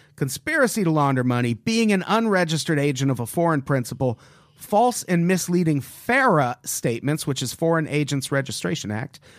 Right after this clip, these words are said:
false statements, and seven counts of failure to file reports of foreign bank and financial accounts. But Connor, these charges all date back to before he was Trump's campaign chair,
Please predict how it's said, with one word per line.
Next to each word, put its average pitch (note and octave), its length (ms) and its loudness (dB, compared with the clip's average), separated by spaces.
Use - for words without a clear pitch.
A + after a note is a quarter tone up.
false A#3+ 320 0
statements, F#3+ 520 0
and D3 180 -2
seven F#3 320 2
counts E3 340 0
of C#3+ 100 -2
failure D#3 440 0
to B2+ 120 -6
file C3+ 340 0
reports F#3+ 560 -2
of G#2 120 -10
foreign F#3+ 320 2
bank C#3+ 400 0
and A2+ 140 -6
financial C3 760 -2
accounts. - 720 -4
But A#3+ 160 -2
Connor, C4 560 4
these D4 160 0
charges D4+ 460 2
all C#4 140 4
date B3+ 260 2
back C4 240 4
to B3+ 80 2
before B3+ 400 2
he B3+ 100 0
was B3 160 -2
Trump's C4 300 0
campaign C4 500 2
chair, D#3+ 380 2